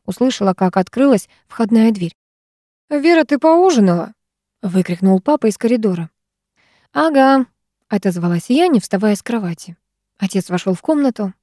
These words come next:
Я отодвинула от себя ноутбук и приготовилась к серьезному разговору. Папа выглядел растерянным. Не так часто он приходил ко мне для серьезного разговора. Вообще, мы с ним редко пересекались дома. Отец либо пропадал на работе,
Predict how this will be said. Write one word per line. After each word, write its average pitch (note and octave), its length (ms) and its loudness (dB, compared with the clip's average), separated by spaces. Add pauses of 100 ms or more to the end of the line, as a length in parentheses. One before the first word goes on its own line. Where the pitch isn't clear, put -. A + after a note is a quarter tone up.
Я F#3 220 -2
отодвинула F#3 560 0
от F3+ 80 -2
себя G3 220 0
ноутбук G#3+ 540 2
и C4 100 0
приготовилась G3 720 -2 (260)
к - 80 -20
серьезному A3+ 800 2
разговору. G3 560 -6 (960)
Папа D#4 240 0
выглядел A3 480 2
растерянным. F3+ 720 -2 (240)
Не F#3+ 120 2
так G#3 240 0
часто F#3 380 -2
он F3+ 120 2
приходил F#3+ 460 0
ко F#3+ 140 -2
мне F#3 160 4
для G3 160 0
серьезного G3 540 0
разговора. G3 580 -2 (140)
Вообще, F#3+ 540 -4
мы G#3 120 0
с - 100 -10
ним A3 140 2
редко F#3 300 -2
пересекались F3 600 -6
дома. F#3 280 -8 (580)
Отец E4+ 380 0
либо G#3 240 0
пропадал F3+ 420 0
на F#3 120 4
работе, B3 580 0